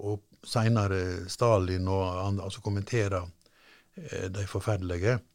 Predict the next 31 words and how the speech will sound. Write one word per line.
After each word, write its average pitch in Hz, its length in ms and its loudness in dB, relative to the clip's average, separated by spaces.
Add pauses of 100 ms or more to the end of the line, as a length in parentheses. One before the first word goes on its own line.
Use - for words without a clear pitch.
(380)
Men, 110 280 4
eh, 110 220 2 (720)
og 131 140 6
litt 139 260 2
om 92 100 2
norsk 101 240 4
politikk. - 580 -6 (520)
Men 110 120 2
ikke 120 200 2
minst 120 380 6
er 110 80 0
det 104 140 -4
veldig 110 260 -2
mye 101 400 -4 (380)
med 101 260 -2
jem-, 107 300 -2
jevne 120 320 2
mellomrom 104 380 0
opplisting 107 540 -4
av 104 120 -2
hvem 113 260 0
som 107 160 -2
er 110 80 2
de 107 120 0
store 107 300 -2
dikterne, 98 600 0
både 95 400 -2
i - 20 -12
Norge, 131 500 4 (560)
på 101 140 2
nynorsk, 139 720 4